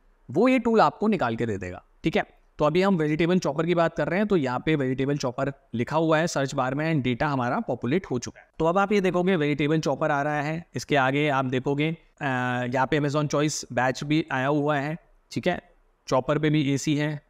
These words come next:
Amazon चॉइस बैच। तो इस तरीके से ये सारे कीवर्ड्स हमारे लेफ्ट की तरफ आ चुके हैं, ठीक है। तो फिफ्टी रिजल्ट्स आए हुए हैं, आप नीचे देखोगे, load more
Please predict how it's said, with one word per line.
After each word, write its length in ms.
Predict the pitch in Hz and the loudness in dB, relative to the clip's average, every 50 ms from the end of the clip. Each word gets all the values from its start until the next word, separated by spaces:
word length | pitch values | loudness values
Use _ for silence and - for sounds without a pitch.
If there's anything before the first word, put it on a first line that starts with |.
| _ _ _ - | _ _ _ -6
Amazon 260 | 117 120 120 123 127 | -4 -2 -2 -2 -2
चॉइस 200 | 120 131 127 127 | 0 -2 -2 -2
बैच। 200 | 127 135 151 160 | -2 -2 -2 -2
तो 80 | - 190 | 0 0
इस 180 | 175 190 - - | 0 0 0 -2
तरीके 240 | 185 165 151 180 | -2 -2 -2 -2
से 160 | 175 226 233 240 | 0 0 2 2
ये 100 | 254 226 | 2 2
सारे 400 | - - 170 165 190 202 220 214 | 2 2 2 2 4 2 2 0
कीवर्ड्स 400 | 185 175 160 160 180 180 - - | 0 0 2 2 2 0 0 -2
हमारे 300 | 147 131 123 135 196 226 | -2 -2 0 2 2 2
लेफ्ट 320 | 175 131 131 - - 147 | 2 0 -2 -4 -6 -6
की 100 | 147 131 | -4 -4
तरफ 300 | 123 127 170 220 - - - _ _ _ - | -2 -2 -2 -4 -4 -8 -18 _ _ _ -2
आ 100 | - 123 113 | 0 0 0
चुके 240 | - 110 - - | -2 -6 -10 -10
हैं, 80 | - _ _ _ _ | -14 _ _ _ _
ठीक 140 | - - 196 | -4 -2 -2
है। 60 | 208 - - _ _ _ _ - | -2 -4 -8 _ _ _ _ -4
तो 60 | 151 | -2
फिफ्टी 280 | - 180 160 - 220 | -2 -2 0 2 2
रिजल्ट्स 400 | 214 202 196 185 202 202 202 - | 2 2 2 2 2 0 0 0
आए 120 | 185 170 175 | 0 0 0
हुए 240 | 185 190 185 190 202 | 0 0 2 2 0
हैं, 100 | 247 262 | 0 0
आप 140 | 190 143 | 0 -2
नीचे 260 | 139 135 135 131 - 143 | 0 -2 0 0 -2 -2
देखोगे, 400 | 147 139 - 151 151 196 247 269 - _ _ _ _ _ - | -2 -2 -2 -2 -2 -2 -2 -4 -6 _ _ _ _ _ -4
load 240 | 113 123 143 156 160 | -2 0 0 0 2
more 200 | 165 160 165 | 2 2 0